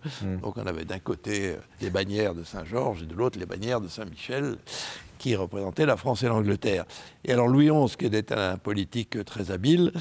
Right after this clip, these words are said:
Speaker 2: a créé un ordre de Saint-Michel, euh, pour, euh, alors c'est intéressant parce qu'il, il n'y a fait entrer que des nobles, de...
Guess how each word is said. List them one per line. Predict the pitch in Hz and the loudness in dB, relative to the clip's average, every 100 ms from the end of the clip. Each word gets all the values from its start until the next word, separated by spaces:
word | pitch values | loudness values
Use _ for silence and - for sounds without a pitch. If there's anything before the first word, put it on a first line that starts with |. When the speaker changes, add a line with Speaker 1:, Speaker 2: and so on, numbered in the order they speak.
| 143 - _ - | -10 -16 _ -6
Speaker 2:
a | - 90 | -4 -4
créé | - 113 123 113 | 0 2 4 2
un | 104 117 | 0 0
ordre | 131 156 113 101 | 2 2 2 -2
de | 95 | -2
Saint-Michel, | 113 90 87 - 107 127 156 120 | -4 -6 -8 -2 2 4 4 2
euh, | 87 85 87 - - - _ _ _ _ _ - | -2 -6 -12 -16 -20 -20 _ _ _ _ _ 2
pour, | 160 185 175 - 127 | 6 6 6 4 0
euh, | 113 104 101 95 95 92 - _ - _ _ - | 0 0 -2 -2 -4 -6 -12 _ -20 _ _ -16
alors | - 92 | -14 -6
c'est | - | -4
intéressant | 107 127 127 180 202 | 0 0 0 0 -2
parce | 117 - | -4 -2
qu'il, | 123 107 117 | -2 -2 -2
il | 127 120 | 0 2
n'y | 127 | 4
a | 131 | 4
fait | - | 4
entrer | 139 123 - 117 | 2 2 0 0
que | - | 2
des | 143 120 107 | 0 2 2
nobles, | 101 131 104 90 82 | 4 2 2 -4 -4
de... | 82 85 | -4 -6